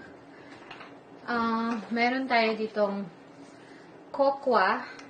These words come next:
pang bake. Kailangan natin yan. Tapos, itong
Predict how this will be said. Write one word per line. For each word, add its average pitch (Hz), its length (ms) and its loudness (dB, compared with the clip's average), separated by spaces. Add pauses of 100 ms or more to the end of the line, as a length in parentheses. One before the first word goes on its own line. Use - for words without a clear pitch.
(380)
pang 214 160 0
bake. 196 720 -4 (880)
Kailangan 202 320 -4
natin 190 320 -6
yan. 185 240 -4 (160)
Tapos, 214 640 0
itong 190 640 -2